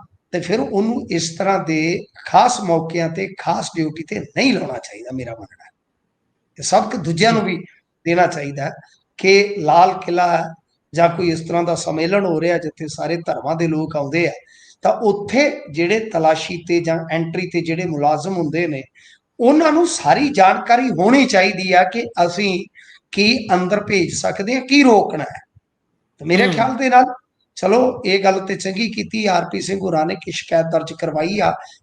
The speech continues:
Speaker 1: ਐਸ ਡੀ ਪੀ ਸੀ ਵਾਲਿਆਂ ਨੇ ਵੀ ਸਵਾਗਤ ਕੀਤਾ ਕਿ "ਚਲੋ ਭਾਈ, ਅਸੀਂ ਤੁਹਾਡੇ ਇਸ ਕਦਮ ਦੀ ਸ਼ਲਾਘਾ ਕਰਨੇ ਆ।" ਪਰ ਜਦੋਂ ਤੱਕ ਕਾਰਵਾਈ ਨਹੀਂ ਹੁੰਦੀ, ਉਦੋਂ ਤੱਕ ਤੇ
Speaker 2: ਜੀ।
Speaker 1: ਸ਼ਿਕਾਇਤ ਇੱਕ ਰੁਕਾ ਹੀ ਆ, ਇੱਕ ਪੱਤਰ ਹੀ ਆ।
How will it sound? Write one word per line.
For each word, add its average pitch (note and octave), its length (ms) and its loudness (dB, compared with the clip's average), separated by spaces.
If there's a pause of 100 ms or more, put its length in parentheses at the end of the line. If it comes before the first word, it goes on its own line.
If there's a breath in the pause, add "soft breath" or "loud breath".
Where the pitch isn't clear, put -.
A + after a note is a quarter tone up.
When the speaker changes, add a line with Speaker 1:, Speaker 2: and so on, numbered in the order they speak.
Speaker 1:
ਐਸ D#3 200 2
ਡੀ G3 120 -6
ਪੀ F3+ 160 -6
ਸੀ F3 200 -6
ਵਾਲਿਆਂ F#3+ 300 2
ਨੇ G3 120 -2
ਵੀ G3+ 120 -6
ਸਵਾਗਤ F3+ 460 0
ਕੀਤਾ G3 340 -4 (380 loud breath)
ਕਿ E3 100 -12
"ਚਲੋ F#3+ 380 2
ਭਾਈ, F3+ 220 -2
ਅਸੀਂ E3 220 -6
ਤੁਹਾਡੇ D3+ 280 -2
ਇਸ D3+ 140 -4 (100)
ਕਦਮ D#3+ 220 -6
ਦੀ D#3+ 100 -2
ਸ਼ਲਾਘਾ E3 440 0
ਕਰਨੇ F3+ 400 0
ਆ।" D3+ 120 -4 (380 soft breath)
ਪਰ A#3+ 280 4
ਜਦੋਂ G#3 240 -6
ਤੱਕ C4 180 -4
ਕਾਰਵਾਈ A3 460 4
ਨਹੀਂ D4+ 160 4
ਹੁੰਦੀ, F#3 380 0 (420)
ਉਦੋਂ A3+ 220 2
ਤੱਕ D#4 240 2
ਤੇ D#4+ 140 -2
Speaker 2:
ਜੀ। - 80 -4
Speaker 1:
ਸ਼ਿਕਾਇਤ - 380 -2
ਇੱਕ D4 140 -4
ਰੁਕਾ A#3+ 300 4
ਹੀ C#4 140 2
ਆ, - 140 -2 (340)
ਇੱਕ F#3+ 120 -6
ਪੱਤਰ A3 320 2
ਹੀ C#4 120 6
ਆ। A#3+ 100 2